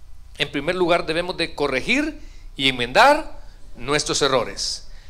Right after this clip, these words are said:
Número dos, ser buenos administradores. Número tres, saber controlar la, la soberbia. Amén. Así como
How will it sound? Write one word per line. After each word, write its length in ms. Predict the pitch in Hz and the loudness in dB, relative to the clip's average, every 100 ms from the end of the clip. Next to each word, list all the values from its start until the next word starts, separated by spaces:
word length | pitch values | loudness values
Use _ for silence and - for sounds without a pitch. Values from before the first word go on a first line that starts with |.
| - | -10
Número 380 | 131 196 190 165 | 0 4 6 8
dos, 540 | 196 254 - - - - | 8 8 4 2 -4 -10
ser 260 | - - 180 | 2 4 6
buenos 680 | 180 277 320 330 - - - - - - | 8 8 8 4 2 -2 -8 -10 -10 6
administradores. 1300 | 156 156 156 147 143 - 139 131 120 104 101 - - - - | 8 10 6 2 0 2 4 4 2 -2 -4 -6 -6 -10 -2
Número 360 | 170 226 214 - | 4 8 8 10
tres, 180 | 262 | 8
saber 380 | - 175 180 226 | 8 8 8 8
controlar 960 | 233 214 - 202 226 302 349 349 - - - - - - - - | 6 6 8 12 12 12 12 10 2 -10 -12 -12 -12 -12 -12 -4
la, 640 | 135 208 311 359 311 - - - - - - - - - | 8 12 12 12 12 6 -8 -12 -14 -14 -12 -14 -14 -10
la 760 | 135 165 269 359 349 302 - - - - - - | 4 10 12 12 12 10 0 -12 -12 -10 -10 -6
soberbia. 1120 | - - 151 160 185 160 143 107 101 98 95 | -2 4 8 12 12 12 8 2 -4 -6 -4
Amén. 340 | 120 151 113 104 | 2 2 2 -2
Así 260 | 104 214 | 0 2
como 340 | - 196 156 | 4 4 4